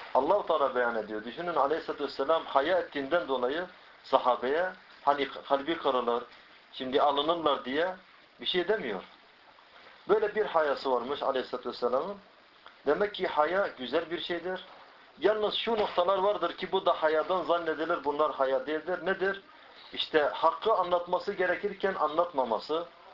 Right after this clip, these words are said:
emri bil maruf yapması gerekirken yapmaması, o noktalardaki acizliği, "Ya şimdi burada hakkı anlatırsam darılırlar, küserler,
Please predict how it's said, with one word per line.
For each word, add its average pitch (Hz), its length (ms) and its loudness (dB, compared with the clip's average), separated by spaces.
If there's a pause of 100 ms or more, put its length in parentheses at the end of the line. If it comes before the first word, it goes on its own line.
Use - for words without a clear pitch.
(320)
emri 185 320 2
bil 170 80 0
maruf 180 320 2
yapması 175 380 0
gerekirken 160 560 -2
yapmaması, 151 760 -2 (880)
o 226 160 4
noktalardaki 170 760 0
acizliği, 170 580 0
"Ya 175 200 2
şimdi 170 460 -6 (160)
burada 151 340 2
hakkı 165 240 0
anlatırsam 156 640 -2
darılırlar, 139 580 0
küserler, 139 500 0